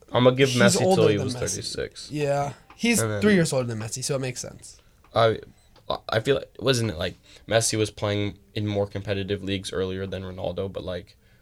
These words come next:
Speaker 2: Messi played, I mean, it matters what you think. Is the Prem more competitive?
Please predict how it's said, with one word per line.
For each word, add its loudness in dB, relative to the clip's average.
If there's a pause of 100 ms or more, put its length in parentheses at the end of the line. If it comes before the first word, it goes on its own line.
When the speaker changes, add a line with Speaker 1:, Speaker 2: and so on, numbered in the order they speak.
(240)
Speaker 2:
Messi 0
played, 0 (140)
I 4
mean, 4
it 2
matters 2
what -2
you -4
think. -10
Is 0
the -4
Prem -4
more 0
competitive? 0